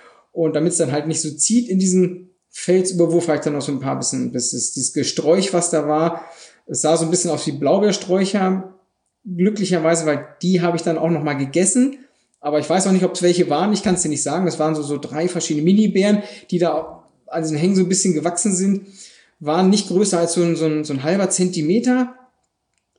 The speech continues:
Und hab gesagt, "Mensch, die probierst du mal", haben natürlich nach nichts geschmeckt. Aber ich hab gesagt, irgendwie musst du jetzt, äh, ja, Flüssigkeit zu dir nehmen.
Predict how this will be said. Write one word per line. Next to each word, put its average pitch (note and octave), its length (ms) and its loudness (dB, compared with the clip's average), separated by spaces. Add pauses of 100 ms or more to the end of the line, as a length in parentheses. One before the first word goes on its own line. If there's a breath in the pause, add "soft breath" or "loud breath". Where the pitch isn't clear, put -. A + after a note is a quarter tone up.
(120)
Und C#3+ 180 -6
hab D3 80 -8
gesagt, D#3 200 0
"Mensch, E3+ 120 -2
die F3 80 -2
probierst D#3+ 440 0
du - 20 0
mal", E3 160 2
haben D#3+ 180 0
natürlich D#3 320 0
nach D3 140 -2
nichts G3+ 240 -2
geschmeckt. G3+ 420 -4 (480 soft breath)
Aber C#3 100 -4
ich D3+ 60 -2
hab E3 100 -4
gesagt, D#3+ 180 2
irgendwie E3+ 200 4
musst F3+ 260 2
du F3 40 0
jetzt, E3 400 0
äh, D3+ 280 0 (300)
ja, D#3 140 2
Flüssigkeit D#3+ 560 0
zu - 140 -2
dir B2 120 2
nehmen. A2+ 400 0